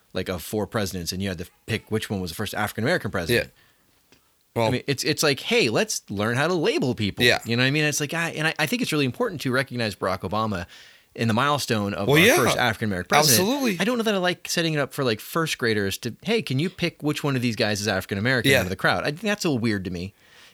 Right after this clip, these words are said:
Speaker 1: you know, and particularly, I, you know, it's funny. I, I, okay, now we're getting way into different stuff.
Speaker 2: Yeah.
Speaker 1: I, you know, you look at it as a culture, I feel like we've been pushed into our tribes more and more, whether that be, uh,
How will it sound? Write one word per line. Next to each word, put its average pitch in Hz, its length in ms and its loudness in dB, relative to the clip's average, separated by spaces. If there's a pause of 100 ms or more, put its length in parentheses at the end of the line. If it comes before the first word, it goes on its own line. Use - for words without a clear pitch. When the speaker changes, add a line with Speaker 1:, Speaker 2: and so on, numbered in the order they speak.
Speaker 1:
you 117 100 0
know, 104 100 2
and 160 180 0
particularly, 214 480 -2
I, 127 80 -4 (140)
you 156 100 -2
know, 135 160 0 (200)
it's - 140 -6
funny. 143 220 2
I, 127 220 2
I, 135 320 -2 (440)
okay, 101 120 -6
now 98 140 -2
we're 101 80 -4
getting 92 340 -8
way 131 400 0
into 107 140 -2
different 107 340 -2
stuff. 147 300 0
Speaker 2:
Yeah. 135 220 6 (560)
Speaker 1:
I, - 140 -8
you 175 140 0
know, 170 60 2
you 160 120 2
look 233 220 -2
at - 80 -4
it - 200 -8 (140)
as 131 140 -4
a 131 40 -4
culture, 185 300 -2
I 135 40 0
feel 147 200 0
like 127 180 -2
we've 127 180 2
been 117 180 -2
pushed - 360 -4
into 123 200 -2
our 101 100 0
tribes 107 420 -2
more 113 200 -2
and 123 60 0
more, 92 220 -2
whether 98 220 0
that 98 120 -4
be, 95 120 -6 (140)
uh, 90 280 -2